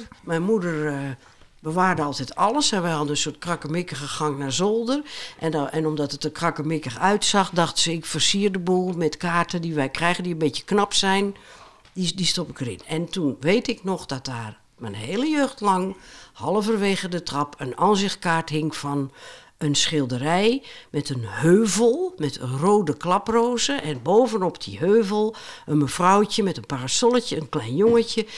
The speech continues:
en in de verte nog een huis. Nooit hebben wij een gesprek gehad over wat dat kon zijn. Dat was er.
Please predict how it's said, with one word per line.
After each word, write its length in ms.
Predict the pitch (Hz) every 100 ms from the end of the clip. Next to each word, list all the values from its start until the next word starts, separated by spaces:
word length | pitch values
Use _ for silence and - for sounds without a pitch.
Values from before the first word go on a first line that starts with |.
| -
en 120 | - 160
in 120 | 151
de 80 | 131
verte 380 | - 247 240
nog 200 | 220 208
een 120 | 196 190
huis. 600 | 220 233 - - - - _ _ _ _ - _ - _
Nooit 480 | - 233 294 381 381
hebben 220 | 330 285
wij 160 | 269 262
een 60 | 233
gesprek 500 | 220 - 202 220 -
gehad 360 | 170 165 165
over 280 | 185 165 160
wat 180 | 143 -
dat 200 | 135 -
kon 200 | 160 175
zijn. 280 | 214 262 -
Dat 300 | - 156 143
was 320 | 143 208 - -
er. 320 | 151 147 123